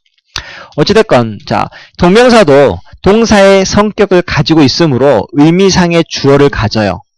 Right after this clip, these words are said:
어, 항상 누가 뭐뭐 하는 것, 이렇게 가가 있다는 말이죠. 동명사는 명사의 역할로 사용되지만 동사의 성격도 가지고 있기 때문에 그래서 동작의 주체를 갖게 되고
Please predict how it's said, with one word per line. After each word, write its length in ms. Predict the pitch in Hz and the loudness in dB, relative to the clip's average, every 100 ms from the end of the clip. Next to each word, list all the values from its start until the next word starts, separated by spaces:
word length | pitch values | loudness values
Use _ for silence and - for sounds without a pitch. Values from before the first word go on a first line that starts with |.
| _ _ | _ _
어, 200 | - 101 95 _ _ _ _ _ | -10 -10 -10 _ _ _ _ _
항상 360 | 170 170 143 | -6 -2 -2
누가 280 | 120 135 202 | 0 2 2
뭐뭐 240 | 160 160 160 | 2 2 2
하는 220 | 160 160 | 2 2
것, 120 | 143 | 2
이렇게 220 | 110 - | 0 -2
가가 320 | 131 - 151 | -4 0 2
있다는 300 | 123 - 135 | 0 0 -2
말이죠. 300 | 120 98 90 - _ - - - - | -2 -4 -8 -14 _ -20 -20 -20 -4
동명사는 960 | 185 202 226 226 208 202 190 180 190 165 | 0 2 2 0 2 2 2 2 0 0
명사의 480 | 127 139 151 175 | 0 0 2 2
역할로 260 | 147 - 147 | 2 2 0
사용되지만 640 | 143 151 143 127 139 151 143 | 0 -2 0 -2 -2 -4 -4
동사의 440 | 151 165 165 156 | -2 0 2 2
성격도 420 | 160 151 151 - | 0 -2 -4 -4
가지고 320 | 123 120 131 | -4 -2 0
있기 160 | 131 127 | 0 -2
때문에 920 | 113 143 160 165 190 190 151 107 90 117 _ _ | -4 -2 0 2 4 4 2 0 -4 -12 _ _
그래서 280 | 120 113 151 - - | -4 0 -2 -4 -8
동작의 320 | 143 139 143 | -4 0 0
주체를 340 | 127 120 - 156 | -2 -6 -2 -2
갖게 220 | 117 120 | -2 -4
되고 440 | 101 95 98 123 | -4 -4 -4 -8